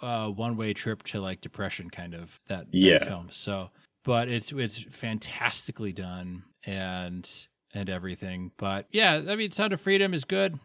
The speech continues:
Speaker 1: It's fine. It's, I don't think it's the, like, underdog Best Picture winner thing by any stretch, but perfectly serviceable, uh, for what it is, a fictionalized,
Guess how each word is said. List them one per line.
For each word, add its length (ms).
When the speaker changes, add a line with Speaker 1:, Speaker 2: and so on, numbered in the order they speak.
Speaker 1:
It's 100
fine. 400
It's, 340
I 80
don't 180
think 140
it's 240
the, 540
like, 220
underdog 880
Best 280
Picture 560
winner 340
thing 460
by 240
any 180
stretch, 520
but 300
perfectly 400
serviceable, 840
uh, 120
for 160
what 160
it 140
is, 580
a 60
fictionalized, 1600